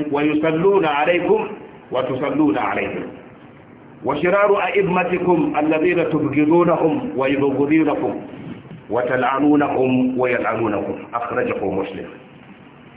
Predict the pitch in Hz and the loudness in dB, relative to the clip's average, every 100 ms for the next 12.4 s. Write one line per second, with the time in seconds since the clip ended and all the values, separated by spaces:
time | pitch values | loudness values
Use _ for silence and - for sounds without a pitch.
0 | - - - 123 143 185 147 123 - 117 | -20 -20 -6 -2 0 0 -2 -2 -2 -4
1 | - - - - - - - - - - | -8 -10 -18 -20 -20 -20 -20 -20 -20 -12
2 | 110 151 170 165 160 160 151 156 156 156 | -2 0 0 0 2 0 2 4 4 2
3 | 151 160 151 151 147 131 135 139 165 - | -2 -2 0 0 0 -2 -2 -2 -2 -2
4 | 135 - - - - - - - - - | -4 -2 -6 -10 -16 -20 -20 -20 -20 -20
5 | - - - 110 135 165 175 175 147 175 | -20 -20 -14 -4 0 0 0 -2 0 0
6 | 180 - 165 170 165 170 156 165 170 156 | 0 2 2 2 0 -2 -2 -2 0 0
7 | 156 151 151 175 - 165 160 - 131 156 | 0 0 2 0 0 2 2 2 2 2
8 | 156 156 175 202 156 151 127 120 156 147 | 2 2 0 0 0 0 0 2 2 0
9 | - 233 147 - 147 - - - - - | -2 -4 -4 -2 -2 -2 -8 -14 -20 -20
10 | - - - - - - - 131 147 127 | -20 -20 -20 -20 -20 -14 -6 -4 -2 -2
11 | 127 123 123 120 131 110 - 107 98 98 | -2 0 0 0 0 -2 -4 -4 -2 -2
12 | 101 - - | -4 -6 -8